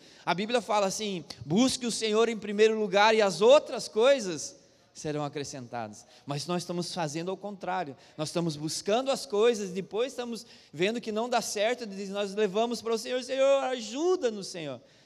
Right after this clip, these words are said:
Não, é o contrário, nós precisamos buscar Ele para que as outras coisas acrescentem. Cutuca a pessoa do lado, não deixa ela dormir aí, ó. Tem gente dormindo, cutuca aí, vai, cutuca. Acorda, irmão. Glória a Deus.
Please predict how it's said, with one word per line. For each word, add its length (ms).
Não, 240
é 60
o 80
contrário, 680
nós 220
precisamos 560
buscar 500
Ele 360
para 100
que 180
as 180
outras 280
coisas 300
acrescentem. 640
Cutuca 340
a 60
pessoa 400
do 100
lado, 180
não 120
deixa 240
ela 100
dormir 380
aí, 160
ó. 100
Tem 120
gente 220
dormindo, 400
cutuca 400
aí, 160
vai, 300
cutuca. 520
Acorda, 520
irmão. 340
Glória 360
a 20
Deus. 580